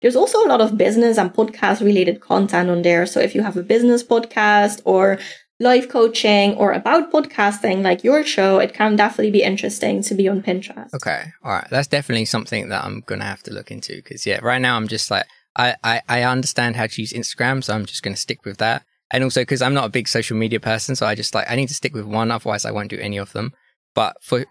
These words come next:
Speaker 2: but for sure, like, Pinterest sounds interesting. And I like doing things that other people are not doing. 'Cause then, you know,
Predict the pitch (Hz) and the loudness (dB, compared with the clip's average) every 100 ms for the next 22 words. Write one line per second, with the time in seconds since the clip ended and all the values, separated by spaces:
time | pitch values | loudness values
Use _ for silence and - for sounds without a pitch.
0 | _ 113 - 120 - 120 107 101 - - | _ -4 -4 -6 -2 0 0 0 -2 -6
1 | 113 107 98 - - - 104 92 92 - | -4 -4 -4 -6 -12 -6 -4 -4 -6 -8
2 | 107 104 104 - 101 98 120 127 139 127 | -8 -8 -8 -6 -6 -4 -2 0 0 -2
3 | 117 113 110 107 104 - 107 104 117 - | -2 -4 -4 -6 -6 -6 -4 -4 -6 -6
4 | 107 98 104 110 104 107 - _ _ _ | -6 -6 -6 -4 -4 -4 -10 _ _ _
5 | - 107 104 95 98 101 92 | -12 -6 -4 -4 -6 -6 -6